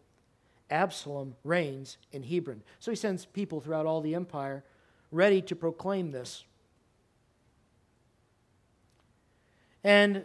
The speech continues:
with Absalom went two hundred men invited from Jerusalem, and they went along innocently and did not know anything. He takes two hundred prominent men with him from the city who think they're just going out to make a sacrifice.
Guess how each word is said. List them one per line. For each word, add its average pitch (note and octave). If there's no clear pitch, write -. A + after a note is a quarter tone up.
with G#3
Absalom G3+
went F#3+
two A3
hundred F#3+
men F#3+
invited F3+
from F#3
Jerusalem, F#3+
and F#3+
they G3
went A3
along A3+
innocently G3
and E3+
did F#3+
not G3
know A3+
anything. E3+
He F3+
takes G3
two A#3
hundred G3+
prominent A3+
men F3+
with F#3+
him F#3
from E3
the E3
city A#3
who F#3+
think E4+
they're C4
just B3
going B3+
out B3
to A3+
make A3+
a G3
sacrifice. G3+